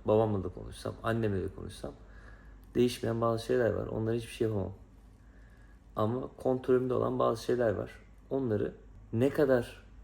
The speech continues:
o şekilde kullanmak istemesem de, farklı bir şey tercih edecek olsam da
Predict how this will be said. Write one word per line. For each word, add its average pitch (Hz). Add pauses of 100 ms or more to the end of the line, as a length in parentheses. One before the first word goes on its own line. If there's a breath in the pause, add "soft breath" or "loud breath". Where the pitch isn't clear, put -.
(140)
o 117
şekilde 113
kullanmak 110
istemesem 95
de, 110 (840 soft breath)
farklı 104
bir 113
şey 104
tercih 98
edecek 98
olsam 107
da -